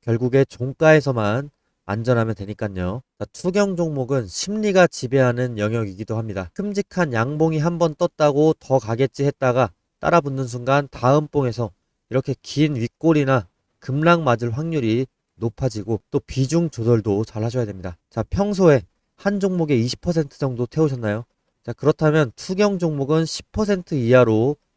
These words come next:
줄여주셔야 됩니다. 워낙 변동성이 크기 때문에 평소처럼 들어갔다가는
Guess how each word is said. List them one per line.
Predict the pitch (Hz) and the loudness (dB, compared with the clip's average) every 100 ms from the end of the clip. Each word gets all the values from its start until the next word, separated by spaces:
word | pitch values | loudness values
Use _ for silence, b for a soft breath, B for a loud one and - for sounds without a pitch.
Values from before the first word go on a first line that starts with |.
| _ | _
줄여주셔야 | - 123 127 110 107 117 | -4 2 2 2 -2 0
됩니다. | 101 98 95 87 | 0 -4 -6 -4
워낙 | 104 131 170 - | 2 4 4 2
변동성이 | 131 127 147 139 131 127 | -4 -2 -4 -2 -4 -4
크기 | - - 175 | -8 -8 -8
때문에 | - 139 127 139 95 _ _ _ - | -4 -2 -2 -2 -4 _ _ _ -10
평소처럼 | 185 190 190 - 160 151 | -6 -4 -6 -4 -4 -4
들어갔다가는 | - 120 110 - 131 120 107 104 139 | -2 0 0 0 -2 -2 -2 -4 -8